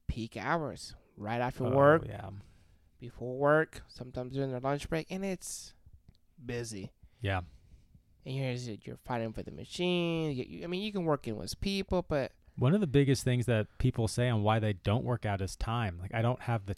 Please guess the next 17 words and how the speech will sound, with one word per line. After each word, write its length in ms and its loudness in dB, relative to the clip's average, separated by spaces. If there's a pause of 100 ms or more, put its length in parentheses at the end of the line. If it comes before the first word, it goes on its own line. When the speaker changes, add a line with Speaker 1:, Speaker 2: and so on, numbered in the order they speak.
Speaker 2:
time 560 0
to 100 0
go 180 2
work 320 0
out," 320 0 (100)
'cause 240 0
you 60 0
have 100 0
to 60 -4
calculate 560 -4 (400)
potentially 460 2
ten 180 0
to 60 2
fifteen 340 0
minute 220 2
drive 280 2
there, 520 2